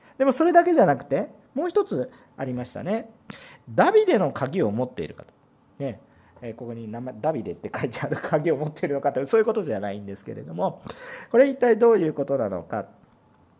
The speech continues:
「彼が開くと誰も閉じることがなく、彼が閉じると誰も開くことがない。えー、その方がこう言われる」と。これイエス様が鍵を持っているという話です。もちろん詳しく、あの、この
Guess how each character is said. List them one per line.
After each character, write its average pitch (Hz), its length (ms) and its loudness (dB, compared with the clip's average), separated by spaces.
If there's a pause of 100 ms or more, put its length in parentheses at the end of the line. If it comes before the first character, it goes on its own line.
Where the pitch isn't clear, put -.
(460)
「彼 175 180 6
が 156 140 4
開 156 180 4
く - 100 -8
と 135 120 -2
誰 117 240 0
も 240 120 -2
閉 214 160 -2
じ 220 100 -4
る 196 100 -4
こ 151 80 -4
と 135 100 -4
が 120 120 -4
な 117 100 -6
く、 107 140 -12
彼 170 240 -8
が 110 100 -6
閉 117 200 -12
じ 120 120 -14
る 104 140 -12
と - 300 -10
誰 107 240 -10
も 160 180 -8
開 180 240 -10
く 190 60 -20
こ 131 120 -14
と 143 100 -12
が 120 140 -12
な 151 140 -12
い。 - 60 -16 (240)
え 123 100 -10
ー、 110 40 -10
そ 139 120 -10
の 120 80 -8
方 117 240 -10
が 254 220 -10 (140)
こ 104 240 -12
う 92 40 -10
言 90 100 -10
わ 87 120 -10
れ 92 100 -14
る」 180 180 -10
と。 - 100 -20 (320)
こ 185 120 -4
れ 196 80 -4
イ - 20 -4
エ 370 80 -4
ス 381 120 -6
様 339 200 -4
が 175 300 -4 (280)
鍵 208 300 0
を 359 80 0
持 214 100 0
っ 214 80 -8
て 156 100 -6
い 127 80 -4
る 190 120 -8
と 107 340 -14
い 120 80 -18
う 110 140 -16
話 107 300 -20
で 104 100 -20
す。 - 120 -20 (400)
も 185 80 -12
ち 214 80 -6
ろ 269 80 0
ん 220 60 -4
詳 220 220 0
し 233 60 -12
く、 208 360 0
あ 170 100 -6
の、 170 200 -8
こ 175 180 -6
の 160 300 -4